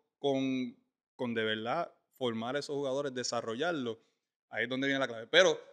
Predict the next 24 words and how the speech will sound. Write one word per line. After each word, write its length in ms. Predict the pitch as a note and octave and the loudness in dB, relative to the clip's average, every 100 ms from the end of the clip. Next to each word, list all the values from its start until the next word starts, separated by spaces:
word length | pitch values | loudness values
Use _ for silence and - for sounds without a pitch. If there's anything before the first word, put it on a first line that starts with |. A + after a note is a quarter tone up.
| - _ _ _ _ | -20 _ _ _ _
también 360 | B2 A#2+ B2+ C3 | -2 2 0 0
tiene 200 | C#3 C3+ | 0 0
que 100 | C3+ | 0
tener 240 | B2+ B2+ | -2 -4
el 80 | B2 | -4
conocimiento 880 | B2+ A#2+ A#2+ A2+ B2 B2 B2+ A#2+ A#2+ | -4 -6 -4 -4 -4 -2 -2 0 0
de, 280 | A#2+ A#2 A#2+ | 0 -2 -2
de 100 | A#2+ | -2
baloncesto 500 | A#2 A2+ C3 B2 A#2+ | -2 -2 -6 -6 -6
para 200 | A#2 A2+ | -4 -6
desarrollarlo. 560 | A2 A2 G#2+ A2 B2 | -8 -12 -8 -6 -6
O 40 | A2 | -6
sea, 140 | A2 | -10
es 60 | A2 | -10
un, 120 | A#2+ C3 | -8 -6
es, 200 | A#2+ B2 | -4 -2
es, 200 | B2 B2+ | -2 -4
es 60 | C3 | -4
un 160 | C#3+ D3+ | -6 -4
poquito 340 | D3+ D3+ D3+ | -4 -2 -2
difícil 640 | D3 C#3 D3+ C#3+ C3 A#2+ - _ _ _ _ _ _ - | -2 -2 -2 -2 -4 -6 -12 _ _ _ _ _ _ -12
encontrar 520 | B2+ B2+ A#2+ B2 C3 C#3+ C#3 - _ _ _ _ - | -10 -8 0 4 4 2 -2 -14 _ _ _ _ -6
esos 360 | C3+ C3+ D3 - _ | -2 0 -2 -4 _
coaches 440 | - C#3+ C#3 - | 0 0 0 -4